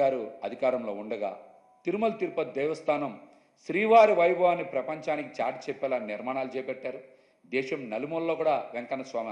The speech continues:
ఆలయాలు కట్టారు, అమరావతిలో కూడా ఆలయం కట్టారు, కట్టారు. అటువంటి మంచి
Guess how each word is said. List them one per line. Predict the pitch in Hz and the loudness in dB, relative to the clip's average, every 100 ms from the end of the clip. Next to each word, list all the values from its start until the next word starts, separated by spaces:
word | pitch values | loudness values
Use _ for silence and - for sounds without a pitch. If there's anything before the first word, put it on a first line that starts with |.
| 98 | -4
ఆలయాలు | 113 123 120 | -2 -2 -2
కట్టారు, | 120 139 160 - - - | -2 -2 -4 -10 -20 -6
అమరావతిలో | 131 214 269 269 262 240 | 0 8 10 12 10 8
కూడా | 247 208 - 165 | 8 6 4 2
ఆలయం | 220 208 180 | 4 2 -2
కట్టారు, | - 120 - - _ _ _ _ _ _ _ _ _ - | -4 -8 -10 -20 _ _ _ _ _ _ _ _ _ -8
కట్టారు. | - - 95 - _ _ _ | -6 -6 -12 -18 _ _ _
అటువంటి | - 180 156 110 | -18 -16 -14 -14
మంచి | 131 190 - | -14 -16 -12